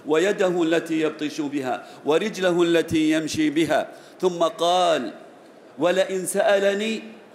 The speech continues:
اسمعوا، "ولئن سألني لأعطينه". هذا وعد من الله سبحانه وتعالى، وعد منه، "لئن سألته ليعطيك إذا تقربت إليه بالنوافل، ولئن استعاذني لأعيذنه،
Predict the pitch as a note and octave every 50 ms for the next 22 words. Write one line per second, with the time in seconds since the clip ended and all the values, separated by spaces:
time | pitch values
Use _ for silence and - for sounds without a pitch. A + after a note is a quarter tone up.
0 | - - - G3 E3+ D#3+ D#3 C#3 A#2+ A2+ F#2+ - - C3+ C#3+ E3+ F3+ F#3 F3 F3+
1 | F#3+ F#3 F3 - G#3 G3 F#3+ G#3+ G#3 G#3 G#3 G#3+ A3+ A#3 A3 - - - - -
2 | - - - - - - - - E3 F#3+ - E3+ E3+ E3 D#3+ D#3 D#3+ D#3 C#3+ B2+
3 | B2 A#2+ G#2+ F#2+ - - - - D#3+ G3+ G#3 F#3+ G3 G3 A#3 A3+ G3+ F#3 D3+ D#3+
4 | E3 E3 D#3+ D#3+ E3 D#3+ C#3+ - D3+ C3+ B2+ C#3+ D#3 D3+ C#3 C#3 C#3 C#3 C3+ C3
5 | C3+ C3 B2 B2 A2+ G#2 G2 - - - - - - - D#3+ G#3+ G3+ F3+ F#3 F3
6 | G3 F#3 F3 F3+ G#3 G#3+ F#3+ D3+ B2+ A2 - - - - - - - C#3+ F#3 -
7 | G#3 G#3 G3+ - G#3+ G#3 - A3 A3+ A3 A3 A3+ G#3+ G#3+ A3 A3 G3 F#3 F#3 F#3
8 | F#3 F3+ F3+ E3+ - A3 A3 F3+ C#3+ - - - F3 D#3+ E3+ D#3+ - E3 - -
9 | E3+ D#3+ E3+ E3 E3+ - D#3+ C3+ D#3 D#3 D#3+ D#3 C#3 D3+ C#3 C#3+ D3 C#3+ C#3+ C#3
10 | C#3 C3+ B2+ A#2+ - A#2+ G#2 G2+ - - - - - - C3+ F3+ G#3 A3 A3 G#3+
11 | G#3 G#3+ G#3+ A3 G#3+ - - G#3 F3+ G3+ A3 A3 G3+ G#3+ G#3+ G#3+ A#3 A3+ A3 -
12 | - F3 F#3 F#3 F#3+ F#3 F#3 F#3 G3 F#3+ E3 G3+ G#3 F3+ D#3+ C#3+ A#2+